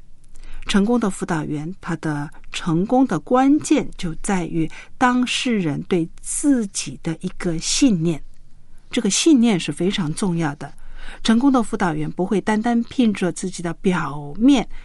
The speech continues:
行为做一些判断，而是他能够关注到当事人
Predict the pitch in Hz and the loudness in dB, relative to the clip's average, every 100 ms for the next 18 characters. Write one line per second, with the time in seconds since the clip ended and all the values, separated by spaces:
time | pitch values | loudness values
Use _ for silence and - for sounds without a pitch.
0 | - - - - 165 196 269 233 139 - | -8 -6 -4 0 2 4 6 4 0 -8
1 | - - - - - - - 185 160 - | -12 -16 -16 -16 -16 -6 -2 0 -2 -6
2 | 151 - - 190 147 - 165 135 - - | -8 -4 0 0 -2 -4 -4 -4 -8 -10
3 | - - - - - - 190 233 240 240 | -8 -8 -8 -8 -4 0 0 2 4 4
4 | 190 190 180 240 240 254 - 247 185 196 | 4 2 0 2 2 2 -2 -4 -2 -2
5 | 160 - - 277 277 294 285 - 254 190 | -2 -6 0 4 6 4 2 2 2 2
6 | 151 151 | 0 -2